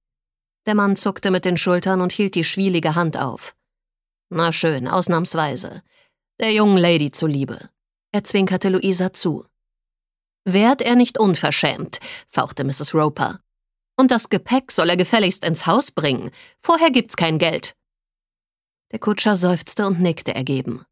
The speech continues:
"Wie ihr wünscht, Ma'am." Er klemmte sich eine Reisetasche unter den Arm und packte mit jeder Hand einen der schweren Koffer. Für die beiden letzten würde er noch ein zweites Mal gehen müssen.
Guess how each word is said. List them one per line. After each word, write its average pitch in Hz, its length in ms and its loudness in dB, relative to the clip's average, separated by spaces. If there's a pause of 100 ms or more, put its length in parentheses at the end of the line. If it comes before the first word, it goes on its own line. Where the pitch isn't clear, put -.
(560)
"Wie 185 240 2
ihr 208 180 4
wünscht, 170 460 2
Ma'am." 139 520 -4 (920)
Er 214 80 -2
klemmte 214 360 2
sich 190 160 0
eine 175 220 0
Reisetasche 170 560 0
unter 160 180 -2
den 147 160 -2
Arm 180 320 2 (260)
und 214 200 0
packte 220 320 -2
mit 202 160 0
jeder 202 320 2
Hand 202 320 2
einen 196 180 2
der 196 100 2
schweren 190 380 0
Koffer. - 460 -4 (720)
Für - 100 -8
die 143 100 0
beiden 147 280 0
letzten 165 540 0
würde 151 180 2
er 120 60 -2
noch 127 120 -4
ein 123 140 -6
zweites 170 440 -2
Mal 127 160 -4
gehen 139 280 -4
müssen. - 420 -6